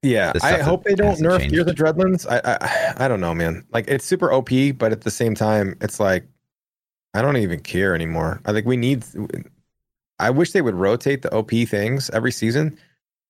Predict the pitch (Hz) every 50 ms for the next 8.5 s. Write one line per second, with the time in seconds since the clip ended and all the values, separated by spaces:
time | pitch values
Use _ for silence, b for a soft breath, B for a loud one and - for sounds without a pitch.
0 | _ - 123 123 127 98 110 123 143 - - - 123 117 110 110 104 - - -
1 | - 107 123 135 120 - 123 117 - - 110 110 113 113 107 101 - - - 98
2 | 98 - - 95 95 - 95 87 85 - 87 92 - - 101 90 90 87 87 -
3 | - 92 90 90 - 87 87 - - - - 90 87 - - - 90 98 95 87
4 | 85 87 92 104 113 - 127 117 107 98 - 101 92 82 - - 95 92 87 -
5 | - 85 - - 92 92 - - 92 87 85 82 73 - 85 85 - - 90 85
6 | 80 85 85 82 80 82 82 87 92 - - - 85 85 85 85 82 80 - _
7 | _ _ _ _ _ _ _ - 107 - _ _ _ _ _ _ - 90 87 85
8 | - - 87 85 82 82 - - -